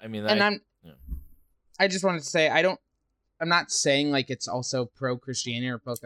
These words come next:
Speaker 2: I, I, you know, I said earlier that, like, it definitely paints both sides as bad, but I think in the real world, that's objectively false. I think in the real world, should a conflict ever come about between atheists and theists,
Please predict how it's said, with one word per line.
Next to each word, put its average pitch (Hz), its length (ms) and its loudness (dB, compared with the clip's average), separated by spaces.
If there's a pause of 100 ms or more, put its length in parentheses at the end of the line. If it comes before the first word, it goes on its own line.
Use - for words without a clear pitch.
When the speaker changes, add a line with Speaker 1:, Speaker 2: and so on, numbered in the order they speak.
Speaker 2:
I, 147 140 4
I, 151 280 2
you 135 160 0
know, 117 80 -6
I 131 160 -2
said 160 220 0
earlier 143 280 4
that, 127 180 2
like, 117 200 0 (420)
it 139 120 -4
definitely 165 300 2
paints 147 340 -2
both 135 300 -4
sides 120 380 2
as 107 100 -6 (120)
bad, 95 440 0 (460)
but 135 100 4
I 135 60 2
think 135 220 -2
in 127 80 -4
the 131 80 0
real 135 320 2
world, 110 480 0 (240)
that's 127 640 0
objectively 127 680 -2 (100)
false. 98 440 -2 (100)
I 120 80 -2
think 127 220 -8
in 127 80 -8
the 120 80 -8
real 139 280 2
world, 120 440 -2 (280)
should - 280 0
a 127 40 -2
conflict 131 560 0
ever 113 160 -6
come 127 160 -6
about 113 320 -2
between 113 300 -10
atheists 107 640 -10
and 110 220 -14
theists, 104 640 -10